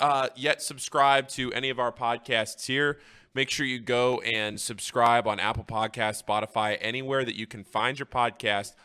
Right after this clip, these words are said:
Off the Bench is available, but also every other podcast that we do. Chatterbox Reds is available there, Box Lunch. We need more subscribers to Box Lunch in podcast form because that's one of the best shows that we do here, and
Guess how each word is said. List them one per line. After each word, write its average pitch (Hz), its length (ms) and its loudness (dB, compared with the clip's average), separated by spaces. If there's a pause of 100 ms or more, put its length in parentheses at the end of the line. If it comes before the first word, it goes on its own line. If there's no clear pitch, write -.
(200)
Off 120 240 2
the 143 100 -2
Bench 123 280 -2
is 117 100 -8
available, 110 320 -2
but 110 240 -2
also 139 480 -2
every 139 240 0
other 147 160 2
podcast 98 560 -4
that 82 100 -10
we 85 80 -12
do. 80 220 -14
Chatterbox 92 580 -10
Reds 107 260 -2
is 113 100 -10
available 110 400 0
there, 110 320 0 (320)
Box 92 320 -2
Lunch. 117 500 -2 (400)
We 190 80 -4
need 254 80 0
more 254 200 2
subscribers 147 640 4
to 127 80 -8
Box 117 300 2
Lunch 110 220 -6
in 95 80 -12
podcast 101 480 -6
form 78 220 -12
because 101 240 -12
that's 131 340 -4
one 139 160 -8
of 131 40 -6
the 123 60 -6
best 120 240 -2
shows 110 260 -6
that 87 120 -8
we 101 100 -6
do 98 220 -6
here, 92 480 -6
and 90 360 -10